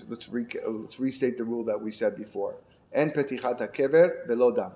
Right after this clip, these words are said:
which means that a woman's uterus is opened, it's assumed that blood exited from the uterus.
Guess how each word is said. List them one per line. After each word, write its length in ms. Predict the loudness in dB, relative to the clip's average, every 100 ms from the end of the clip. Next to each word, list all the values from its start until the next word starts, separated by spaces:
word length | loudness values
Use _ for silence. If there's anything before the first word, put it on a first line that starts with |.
| -14
which 200 | -12 -4
means 320 | -2 -2 -2
that 80 | -4
a 40 |
woman's 460 | -2 -2 -2 -2 -2
uterus 380 | -2 0 -2
is 120 | -4 -4
opened, 560 | 0 2 6 6 6 -4 -18 -20 _
it's 140 | -10 -6
assumed 380 | -4 0 2
that 180 | 2 2
blood 200 | 2 2 2 -2
exited 360 | -2 -2 -8
from 240 | -4 -4 0
the 280 | 0 0 -4
uterus. 520 | -4 -4 -4 -8 -14